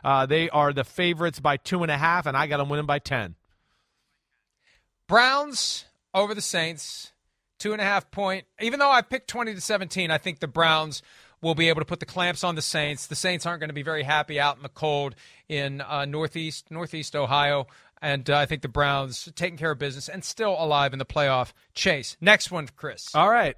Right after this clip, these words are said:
Speaker 1: I'm going to somewhere I haven't gone in a long time, but I'm feeling it this week, and I'm gonna ride it. I'm taking an over,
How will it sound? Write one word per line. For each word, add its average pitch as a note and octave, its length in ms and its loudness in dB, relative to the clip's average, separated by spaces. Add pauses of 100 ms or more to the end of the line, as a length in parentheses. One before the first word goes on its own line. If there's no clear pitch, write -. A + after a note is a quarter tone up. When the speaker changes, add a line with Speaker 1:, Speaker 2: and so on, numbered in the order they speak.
Speaker 1:
I'm D#3+ 160 2
going A3+ 220 6
to G3+ 80 2
somewhere G#3 400 4
I F3+ 140 6
haven't F#3 340 2
gone F3 280 2
in D3+ 40 -4
a C#3 100 -2
long D#3 300 2
time, B2+ 360 -2
but C3 120 -4
I'm C#3+ 140 0
feeling A3+ 440 0
it - 40 -6
this F3+ 240 -4
week, F3 260 0
and D#3 100 -2
I'm C#3+ 120 0
gonna C#3+ 200 0
ride B2 380 2
it. E2 120 -16 (240)
I'm C#3 180 -2
taking A3+ 320 2
an C#4 60 4
over, F3+ 600 4